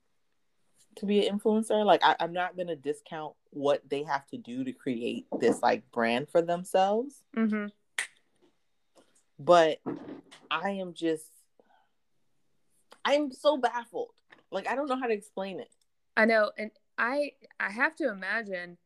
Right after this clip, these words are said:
Speaker 2: it takes, it, it's gotta be for sure more time than a part-time job, maybe full-time job, planning and scheduling out the posts, uh,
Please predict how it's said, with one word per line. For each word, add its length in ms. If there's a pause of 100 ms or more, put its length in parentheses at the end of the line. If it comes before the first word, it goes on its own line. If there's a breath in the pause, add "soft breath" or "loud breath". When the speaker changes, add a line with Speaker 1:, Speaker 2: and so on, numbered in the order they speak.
(520)
Speaker 2:
it 220
takes, 680 (540)
it, 180 (140)
it's 220
gotta 260
be 380 (720)
for 220
sure 500
more 360
time 360
than 120
a 60
part-time 500
job, 420 (840)
maybe 440
full-time 580
job, 380 (1080)
planning 760
and 160
scheduling 680
out 240
the 80
posts, 760 (640)
uh, 640